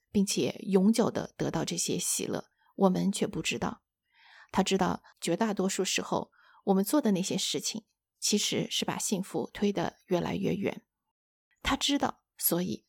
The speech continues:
他自然就不能够同情我。他赞同我们真正的愿望，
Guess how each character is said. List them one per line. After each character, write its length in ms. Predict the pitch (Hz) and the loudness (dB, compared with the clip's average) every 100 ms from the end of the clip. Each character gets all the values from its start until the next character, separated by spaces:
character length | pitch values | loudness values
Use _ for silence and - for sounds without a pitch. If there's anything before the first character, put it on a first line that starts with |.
| - | -4
他 100 | 269 | -2
自 180 | - | 0
然 160 | 226 175 | 2 2
就 120 | 196 | 2
不 120 | 190 | 2
能 160 | 185 165 | 2 2
够 340 | - - - - | 2 2 0 -6
同 260 | - 170 | -2 0
情 240 | 196 190 180 | 0 0 0
我。 280 | 98 - _ _ _ _ _ - | -2 -6 _ _ _ _ _ -6
他 140 | - | -2
赞 240 | 285 285 220 | 2 4 2
同 280 | - - - | 2 -2 0
我 100 | 170 | 0
们 240 | 170 - | 0 0
真 240 | - 208 | 2 4
正 140 | 214 220 | 4 2
的 120 | - | 0
愿 300 | 202 190 - | 0 0 0
望， 160 | 117 | -2